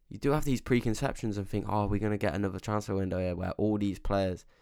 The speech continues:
don't reach the level." But they seem to have. And I think also you can really tell a lot from a manager and w-, by just how well the players that were there before are playing. I think Jack Harrison is someone that n-,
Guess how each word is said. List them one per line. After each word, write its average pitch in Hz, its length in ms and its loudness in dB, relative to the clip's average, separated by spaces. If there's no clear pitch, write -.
don't 107 240 4
reach 98 300 0
the 92 100 0
level." 101 400 0
But 135 100 -4
they 143 100 0
seem 139 300 0
to - 140 -2
have. 92 280 -4
And 101 280 -2
I 120 60 0
think 165 220 2
also 139 260 8
you 107 220 4
can 117 180 2
really 131 260 2
tell 107 240 2
a 98 60 4
lot 104 160 4
from 98 140 0
a 98 80 2
manager 98 500 -2
and 92 360 -4
w-, 104 180 2
by 107 200 8
just - 260 -2
how 104 220 8
well 104 240 6
the 95 100 0
players 98 440 4
that - 160 -6
were 98 80 -2
there 98 180 4
before 107 400 2
are - 40 0
playing. 107 340 2
I - 540 -20
think 117 160 -2
Jack 135 220 4
Harrison 110 440 4
is 92 100 -4
someone 92 580 -4
that 92 200 -2
n-, 101 120 0